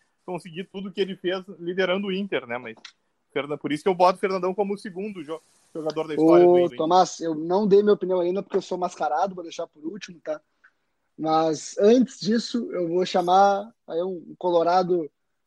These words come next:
Speaker 2: raiz, um colorado que vai no Beira-Rio desde os anos setenta, não parece, mas ele é velho, bem velho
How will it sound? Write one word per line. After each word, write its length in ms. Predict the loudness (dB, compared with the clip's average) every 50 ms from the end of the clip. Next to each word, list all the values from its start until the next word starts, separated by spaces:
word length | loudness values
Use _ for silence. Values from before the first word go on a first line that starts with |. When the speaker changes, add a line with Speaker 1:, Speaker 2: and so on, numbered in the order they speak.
| _ _ _
Speaker 2:
raiz, 340 | -6 -2 2 4 4 4
um 60 | 2 0
colorado 340 | -2 -2 0 0 -2 -4
que 160 | -6 -8 -8 -8 _ _ _ -20 -20 -20 -18 -16 -14 -4
vai 140 | 0 2 2
no 100 | 4 6
Beira-Rio 280 | 6 6 8 8 6 6
desde 260 | 6 4 4 4 2
os 60 | -2
anos 180 | -4 -4 -4 -2
setenta, 640 | -4 -4 -4 0 2 2 2 2 -2 -6 -8 -8 -8 _ _ _ _ _
não 140 | -4 -4 0
parece, 420 | 2 2 2 4 2 0 0 0
mas 120 | -2 0 0
ele 100 | 2 2
é 80 | 2
velho, 460 | 2 2 2 4 4 4 2 0 -4 -6
bem 300 | -10 -8 -6 -4 -4 -4
velho 320 | -4 -4 -4 -4 -4 -6